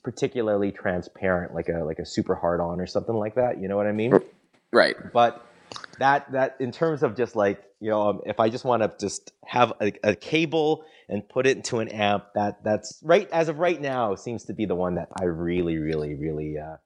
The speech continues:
Speaker 1: seem to relate to.
Speaker 2: The
Speaker 1: But, uh,
Speaker 2: sixty-five amps Little Elvis. All right.
Speaker 1: Exactly. But in terms of, like, uh, you know, my, my go-to, it's always, like, a Fender Blackface of some sort. And it's like,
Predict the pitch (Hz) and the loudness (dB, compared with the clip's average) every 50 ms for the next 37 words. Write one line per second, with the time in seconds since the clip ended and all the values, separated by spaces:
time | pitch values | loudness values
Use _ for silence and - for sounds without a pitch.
0 | _ _ _ _ _ _ - 107 98 92 - 98 82 80 85 76 80 78 80 - | _ _ _ _ _ _ 0 0 0 2 0 -2 0 0 0 2 2 0 -2 -4
1 | - - - 78 69 - - _ _ _ _ _ _ _ _ _ _ _ _ - | -8 -12 -12 -12 -12 -12 -16 _ _ _ _ _ _ _ _ _ _ _ _ 2
2 | - 120 120 - - 127 - 190 147 131 - - 123 117 117 113 113 110 104 101 | 4 4 4 6 2 4 4 4 2 2 2 2 2 4 4 4 2 2 0 -2
3 | 104 101 - - 107 107 104 98 98 82 69 78 71 53 - - - - - - | -6 -8 -10 -8 -4 0 0 0 2 0 0 -2 -2 -4 -6 -6 -6 -4 -4 -4
4 | - - 87 107 165 220 - - - - - 69 - - - _ - - - - | -2 -4 -2 0 4 4 4 4 4 2 -2 -4 -6 -8 -12 _ -20 -20 -10 2
5 | 139 139 147 147 143 151 147 - - 160 156 151 131 143 117 117 113 107 107 104 | 4 4 4 4 0 -4 -4 -2 -2 -2 -2 2 0 0 0 2 2 2 2 0
6 | - - _ - 104 104 107 104 101 98 95 95 95 92 92 92 90 98 101 101 | -2 -10 _ -6 -4 -4 -2 -2 0 0 0 0 2 0 0 0 -2 -2 -2 -2
7 | 101 82 - 107 110 117 110 - - 131 127 135 127 - - 101 - - - 98 | -2 0 2 2 2 2 0 -2 -4 -2 0 0 -2 -4 -6 -8 -8 -6 -2 -2
8 | 98 95 92 92 90 78 - - _ - 87 85 85 - - 95 - - 92 85 | 0 2 2 2 0 -2 -6 -16 _ -2 -2 -2 -2 -2 -8 -8 -6 -4 -4 -2
9 | 82 87 80 - 80 76 76 - - - 73 71 71 _ _ _ _ _ 73 _ | -2 -4 -4 -2 -4 -4 -4 -8 -12 -14 -14 -14 -14 _ _ _ _ _ -20 _
10 | _ 78 78 78 _ _ _ 67 62 _ _ _ _ _ _ _ _ - 113 120 | _ _ _ _ _ _ _ -20 _ _ _ _ _ _ _ _ _ -4 -2 -2
11 | 127 127 - 135 151 - - | -2 2 4 2 2 2 0